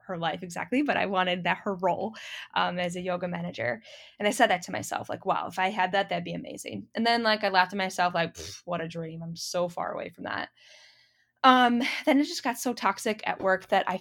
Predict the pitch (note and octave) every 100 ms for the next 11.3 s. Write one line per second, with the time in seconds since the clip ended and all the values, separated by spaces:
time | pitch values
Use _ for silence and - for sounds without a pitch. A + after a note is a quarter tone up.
0 | - F#3 G3 G3 G3 - F3 - - G3
1 | - - G3+ F#3 F#3+ F3+ F#3 F#3+ F3+ E3+
2 | - - - F#3+ F3 E3+ E3 F3+ - F#3+
3 | F#3 - F#3+ F#3+ G3+ F3+ G3 - G#3+ A3
4 | A3 G#3 F#2 G#3 A#3 B3 A#3 A3 E3+ F3
5 | - - E3+ E3 - - - E3+ E3+ D#3+
6 | - E3+ A2+ - - F#3+ F#3 _ _ -
7 | - - A#3+ A3+ A3 A#3 A#3 C4+ D4 C#4+
8 | C#4+ G#3+ G#3 B3+ C4 - F3+ F3 A#3+ D4+
9 | - - F3+ F#3 F#3 F#3 F#3 F3+ - F#3
10 | A3 G#3 F#3 A3 B3 - G3 - G3+ G3+
11 | F3 E3+ A#3+